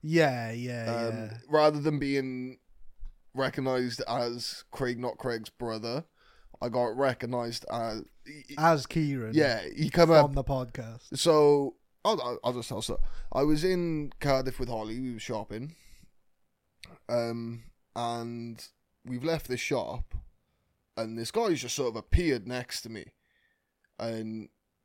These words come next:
Speaker 2: he was like, "Oh, sorry to bother you guys." Like, very polite, very polite. But I, 'cause I was with Holly, I
Speaker 1: You
Speaker 2: thought
Speaker 1: just naturally assumed.
Speaker 2: I was just like, "All right, cool." So I just sort of, like, stepped back and just, like, thing.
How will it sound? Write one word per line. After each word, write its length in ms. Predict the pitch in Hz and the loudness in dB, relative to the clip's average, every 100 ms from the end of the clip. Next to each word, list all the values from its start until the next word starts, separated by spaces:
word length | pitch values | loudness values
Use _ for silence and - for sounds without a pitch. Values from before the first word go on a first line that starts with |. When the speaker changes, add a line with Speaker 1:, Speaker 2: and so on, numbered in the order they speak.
| - | -8
Speaker 2:
he 100 | 127 | -4
was 80 | 123 | -2
like, 160 | 123 | -2
"Oh, 160 | 139 110 | -2 -2
sorry 320 | - 160 147 | -2 -2 -2
to 80 | 113 | -4
bother 260 | 120 107 101 | -8 -6 -6
you 120 | 98 | -8
guys." 640 | 98 90 69 110 - - - | -6 -6 -8 -12 -16 -20 -12
Like, 200 | 160 330 | -10 -2
very 220 | 294 269 | -2 -2
polite, 300 | 156 127 127 | -2 -2 -2
very 160 | 147 127 | -2 -2
polite. 220 | 120 101 _ _ _ _ _ - | -4 -8 _ _ _ _ _ -4
But 120 | 147 | 2
I, 160 | 190 131 | 2 2
'cause 160 | 185 | -6
I 40 | 185 | -6
was 100 | 151 | -4
with 120 | 147 | 0
Holly, 560 | 160 160 107 76 143 147 _ _ _ | 2 0 -2 -8 -14 -18 _ _ _
I 60 | 123 | -8
Speaker 1:
You 40 | |
Speaker 2:
thought 260 | 123 127 120 | -4 -4 -4
Speaker 1:
just 180 | 135 135 | -6 -6
naturally 440 | 139 123 - 127 | -6 -6 -8 -10
assumed. 440 | 117 - 127 117 113 | -10 -10 -10 -10 -10
Speaker 2:
I 100 | 180 | -10
was 100 | 127 | -10
just 100 | 127 | -10
like, 120 | 110 | -8
"All 200 | 98 95 | -8 -8
right, 120 | 120 - | -10 -10
cool." 280 | 127 107 127 | -8 -6 -6
So 140 | 120 | -8
I 40 | |
just 180 | 120 117 | -8 -8
sort 120 | 123 | -8
of, 60 | 85 | -8
like, 120 | 107 | -10
stepped 300 | - 117 - | -8 -8 -8
back 300 | 101 113 - | -6 -6 -8
and 180 | 107 113 | -12 -12
just, 320 | 113 110 - - | -12 -14 -16 -12
like, 200 | 113 113 | -12 -4
thing. 220 | 156 120 | -4 -4